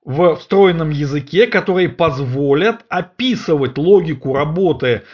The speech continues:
автономной части и, что и самое вот важное, самое интересное именно для разработчика, описывать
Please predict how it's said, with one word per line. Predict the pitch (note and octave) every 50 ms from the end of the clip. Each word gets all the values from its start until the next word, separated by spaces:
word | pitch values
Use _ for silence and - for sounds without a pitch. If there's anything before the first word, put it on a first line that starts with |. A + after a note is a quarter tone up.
| - _ -
автономной | C3+ B2 - - E3+ F3 F#3 F#3 F3+ D#3+ D3 C#3 C3+ B2+ B2
части | - - F#3+ A3+ C4+ B3+ - - - G#3+
и, | G3 G3+ _ - D#3+ F3 A3 C#4 C4+ C#4
что | - - - - F3 D#3+ D#3+
и | - D#3 D#3+ D#3
самое | D3 - - F3 D3+ C#3+ C3+ B2+ B2
вот | A#2+ A#2 -
важное, | D3 E3+ D#3+ C#3 B2 B2+ B2+ B2+ A2+
самое | A#2+ - D3+ C#3 B2+ A#2+ A#2 A2+
интересное | A2+ A2+ - D3+ D#3 D#3 C3 A2 - B2+ B2 A#2+
именно | - G3 F3 D#3+ C#3+ C3 C3+ C3 A#2+
для | A2+ A#2+ C3+ D3 C#3+ A#2+ - - _ - - - -
разработчика, | - C3 C3 B2+ C3+ C#3+ C#3 C#3+ D3+ G#3+ C4 - - - A#3+ A#3 - G#3+ G#3
описывать | G3+ D#3+ C3 B2 - F#3+ A#3 - - G#3+ G3+ F#3+ F3 -